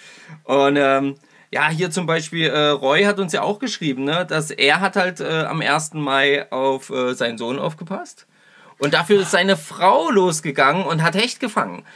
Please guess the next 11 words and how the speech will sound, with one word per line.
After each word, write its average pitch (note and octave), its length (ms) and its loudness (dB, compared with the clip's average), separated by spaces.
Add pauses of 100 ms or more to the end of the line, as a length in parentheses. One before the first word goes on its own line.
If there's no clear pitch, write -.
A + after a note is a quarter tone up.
(220)
Also D3+ 220 0
was F#3+ 100 0
ist - 80 -2
das A3 140 2
denn? E3 200 2
Das D#3+ 180 -2
ist - 140 -12
doch D3 280 0
auch G3+ 260 0
mega G3 580 0
geil. G#3 320 2